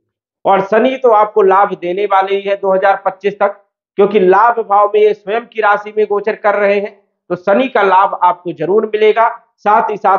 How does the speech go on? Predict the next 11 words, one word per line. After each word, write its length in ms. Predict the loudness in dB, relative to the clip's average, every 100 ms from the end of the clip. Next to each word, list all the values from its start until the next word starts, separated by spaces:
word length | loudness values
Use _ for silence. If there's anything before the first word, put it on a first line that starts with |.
| -2
राहु 580 | -2 0 2 0 -4 -6 _ _ -2
और 180 | 0 0
केतु 420 | -2 -4 -4 -6
का 160 | -4
भी 180 | -2 0
आपको 320 | 0 0 -6
जबरदस्त 580 | -4 -2 -2 -2 -4 -2
लाभ 240 | 0 0 -2
देखने 280 | -14 _ -12
को 120 | -10
मिलेगा। 420 | -10 -10 -14 -20